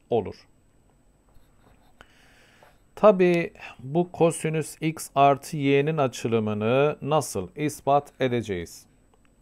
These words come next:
Arkadaşlar kosinüs x artı y'yi yazdık.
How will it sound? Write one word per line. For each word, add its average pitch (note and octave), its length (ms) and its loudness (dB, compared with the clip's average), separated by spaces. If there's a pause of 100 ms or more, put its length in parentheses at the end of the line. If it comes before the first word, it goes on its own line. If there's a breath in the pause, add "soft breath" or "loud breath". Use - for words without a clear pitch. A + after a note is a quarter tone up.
(920 soft breath)
Arkadaşlar D#3 960 4 (100)
kosinüs A#2+ 720 -2 (100)
x D#3+ 460 -4
artı D3 480 2
y'yi C#3+ 1000 -2
yazdık. C3 1040 4